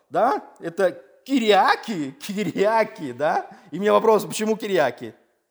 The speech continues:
Я не знаю, я не знаю, когда это произошло, и почему в английском переводе, в немецком переводе, и у нас в русском переводе слово "церковь" это как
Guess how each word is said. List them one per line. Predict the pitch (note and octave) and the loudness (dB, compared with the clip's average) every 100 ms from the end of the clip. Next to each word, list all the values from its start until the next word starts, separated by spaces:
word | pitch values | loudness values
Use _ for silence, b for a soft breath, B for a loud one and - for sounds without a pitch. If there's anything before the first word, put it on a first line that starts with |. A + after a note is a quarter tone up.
| _ _ _ _ _ _ _ | _ _ _ _ _ _ _
Я | D3 C4 | -2 0
не | B3 | 4
знаю, | B3+ C#3+ A#2+ - | 4 4 2 -2
я | G#3 | -2
не | C#3+ C#3+ G3 | -2 -4 -2
знаю, | F3 A3 | 2 0
когда | E3+ E3 G3+ | 0 2 2
это | F3+ F3 | 2 -2
произошло, | - F#3+ D3 D#3 - A3+ G#3 - B | -2 -2 -2 -4 2 2 2 0 B
и | D3 | -12
почему | F3+ G#3+ A3 F3+ B B | -8 -2 0 0 B B
в | C#3 | 0
английском | G#3 G3+ A#3+ - G#3 | 2 2 -2 0 -4
переводе, | G#3 G3 G3+ F#3 D#3 | -2 -2 2 0 0
в | E3 | -4
немецком | G3 A3+ A3+ G3 | 0 2 2 -2
переводе, | F#3 F3+ F3 F3+ D#3 | -2 -4 -2 -2 -2
и | D#3+ | -4
у | F#3+ | -2
нас | G#3+ G3 F3 - b b b - | 2 2 0 -10 b b b -4
в | F#3+ | -2
русском | G3+ F3 | -2 -4
переводе | F3+ F#3+ A3 F#3 | -6 -2 -2 -2
слово | - G3 F#3 | 0 2 2
"церковь" | - G#3 F#3+ F3+ F3+ | 0 0 2 0 -4
это | E3+ | -6
как | F#3 E3 | -6 -8